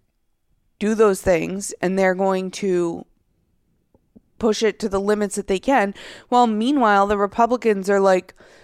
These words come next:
just holding a primary like nothing's going on. Like, do you not hear them on T V saying they're not gonna put your front runner of your party on your, on the ballot? Is anybody in the Republican Party doing anything about that?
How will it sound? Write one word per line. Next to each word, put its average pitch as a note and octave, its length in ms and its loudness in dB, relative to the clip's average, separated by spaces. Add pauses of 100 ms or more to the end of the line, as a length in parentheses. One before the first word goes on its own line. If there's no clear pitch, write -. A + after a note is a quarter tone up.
(300)
just G#3 220 -8 (140)
holding C4 460 2
a D4+ 40 2
primary C4+ 580 2
like G#3+ 220 0
nothing's A#3 580 -2
going B3 360 0
on. G3+ 460 2 (440)
Like, B3+ 180 2
do C#4 100 -2
you D#4 80 4
not D#4+ 240 4
hear E4 280 0
them F#4 180 2
on D#4+ 180 2
T C#4 200 -4
V C4 220 -2
saying C4 340 0
they're C4 140 4
not A3 340 2
gonna B3 200 -2
put - 260 0
your A3+ 140 4
front G#3 300 -2
runner B3 440 2
of G#3 120 4
your G#3 120 2
party G#3+ 460 0
on G#3+ 200 2
your, G#3 160 0
on G#3+ 180 2
the G3+ 60 0
ballot? G3+ 520 0 (1900)
Is D4+ 160 2
anybody A4 640 2
in D#4 100 2
the E4 80 0
Republican D4+ 480 2
Party C#4 280 2
doing A3 420 0
anything D4+ 340 -2
about D#4 220 0
that? F#4 280 -2